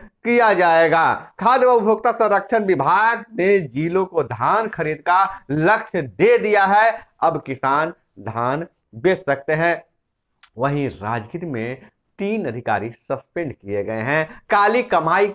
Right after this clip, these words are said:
का सीईओ, जो सीईओ है, सीईओ की काली कमाई का खुलासा हुआ है। बरौली, राजगीर में अवैध तरीके से दाखिल खारिज के लिए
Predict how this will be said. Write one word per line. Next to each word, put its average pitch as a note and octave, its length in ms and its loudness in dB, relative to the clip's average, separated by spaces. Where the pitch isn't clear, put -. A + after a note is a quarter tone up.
का C#3 120 0
सीईओ, C#3+ 680 -2
जो C3 80 -6
सीईओ G#3 340 -2
है, G3+ 160 0
सीईओ F3 380 -4
की D#3+ 140 -10
काली C#3 240 -2
कमाई C3+ 220 -2
का - 100 -2
खुलासा D3+ 360 0
हुआ G#3+ 240 4
है। A3 280 0
बरौली, G#3+ 1000 2
राजगीर D#3 640 0
में F3+ 140 -2
अवैध C#3 420 2
तरीके D#3+ 320 -4
से F#3+ 360 -2
दाखिल C#3+ 480 -2
खारिज D#3+ 340 -2
के D#3 160 -2
लिए E3 400 -2